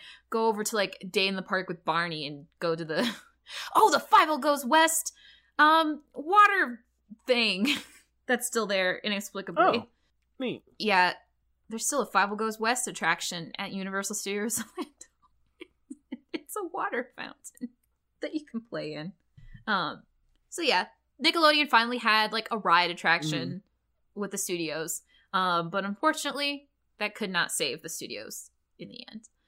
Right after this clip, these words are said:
Speaker 1: Um, Nickelodeon had its final show taping in two thousand four, and the studio itself was closed for good in two thousand five. And then in two thousand six, they announced that one of the, um, the studio's Soundstage eighteen would be repurposed into a permanent venue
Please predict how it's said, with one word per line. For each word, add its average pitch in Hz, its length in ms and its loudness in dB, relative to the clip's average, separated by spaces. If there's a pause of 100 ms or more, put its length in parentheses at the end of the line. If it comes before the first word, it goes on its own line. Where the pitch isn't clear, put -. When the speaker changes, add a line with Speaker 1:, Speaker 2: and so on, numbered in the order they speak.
(220)
Speaker 1:
Um, 165 460 -6 (400)
Nickelodeon 247 540 0
had 214 360 0
its - 680 -8 (140)
final 226 200 2
show 220 180 -4
taping 247 360 -4
in 196 80 -6
two 214 160 -10
thousand 196 380 -6
four, 220 360 -4
and 175 120 -10
the 180 60 -12
studio 226 320 -2
itself 190 340 -4
was - 120 -14
closed 170 240 -6
for 175 60 -14
good 170 180 -4
in 185 80 -8
two 185 120 -14
thousand 160 380 -10
five. - 300 -10 (500)
And 180 120 -6
then 214 100 -4
in 208 80 -2
two 226 160 -6
thousand 214 280 -2
six, 185 260 -6
they 202 120 -4
announced 175 300 -4
that 180 120 -6
one 175 160 -8
of 175 200 -12
the, 156 240 -6
um, 143 340 -10
the 175 80 -10
studio's 196 500 -8
Soundstage 165 720 -4
eighteen 208 600 -8 (420)
would 185 120 -6
be 180 140 -6
repurposed 185 480 -8
into 185 160 -10
a 175 80 -6
permanent 220 460 -6
venue 208 340 -6